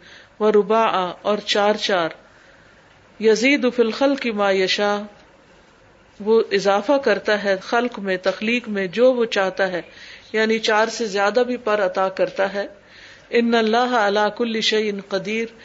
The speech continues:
بے شک اللہ تعالی ہر چیز پر پوری قدرت رکھنے والا ہے۔ یہاں اللہ سبحانہ تعالیٰ کی اس بنا پہ تعریف کی گئی ہے کہ اس نے آسمان و زمین کو پیدا کیا۔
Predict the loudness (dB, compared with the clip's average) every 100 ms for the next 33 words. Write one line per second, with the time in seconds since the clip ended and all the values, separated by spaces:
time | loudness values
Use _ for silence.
0 | -20 -20 0 2 2 0 -4 -4 -2 -2
1 | 0 0 0 -2 -4 -4 -4 -6 -4 -2
2 | -2 -4 -20 -20 _ _ -2 0 0 0
3 | 0 -2 -2 -4 -4 -2 0 0 -2 -6
4 | -14 -18 _ _ _ _ _ _ _ _
5 | _ _ _ _ -4 -2 0 0 0 0
6 | 0 0 -2 -2 0 0 0 -4 -6 -12
7 | -10 -8 -6 -4 -2 0 -2 -2 0 2
8 | 2 0 -6 -2 -2 -2 -8 -8 -14 -20
9 | -20 -20 -8 -2 -2 0 -2 -2 -2 0
10 | -2 -2 0 0 0 -2 -4 -4 -4 -4
11 | -2 0 0 -4 -4 -6